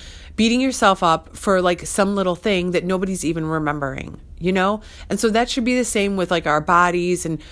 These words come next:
you, you know, everything else. Like, you, you, you're doing the best you can. So give yourself a break, all right?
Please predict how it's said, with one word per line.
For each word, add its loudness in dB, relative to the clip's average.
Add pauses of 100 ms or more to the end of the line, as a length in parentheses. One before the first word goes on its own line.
(220)
you, -4
you 0
know, 4
everything 0
else. 2
Like, -2
you, -4
you, -2
you're 0
doing 2
the 2
best 0
you -8
can. -4
So 2
give -2
yourself -2
a -4
break, -4 (220)
all -2
right? 2